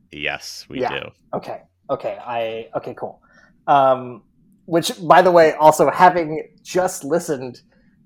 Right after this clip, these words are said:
Speaker 2: to, when the listeners are hearing, it'll be last week's episode, I think, right? The, uh, the movie <laughs> theater experience.
Speaker 1: Yes. Yes, I know where you're going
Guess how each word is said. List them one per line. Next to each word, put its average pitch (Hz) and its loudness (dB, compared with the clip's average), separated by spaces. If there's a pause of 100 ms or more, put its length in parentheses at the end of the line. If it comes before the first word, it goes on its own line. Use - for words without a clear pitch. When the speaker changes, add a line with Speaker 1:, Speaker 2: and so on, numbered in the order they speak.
Speaker 2:
to, 123 -6
when 120 -8
the 120 -12
listeners 120 -10
are 117 -14
hearing, 120 -10
it'll 113 -14
be 110 -14
last 127 -10
week's 123 -14
episode, 110 -14
I 110 -16
think, 113 -18
right? 113 -12
The, 117 -12
uh, 107 -14
the 123 -10
movie 123 -8 (220)
<laughs> - -14
theater 135 -4
experience. 139 -8
Speaker 1:
Yes. - -6
Yes, 92 0
I 95 2
know 92 -2
where 101 0
you're 92 -4
going 113 0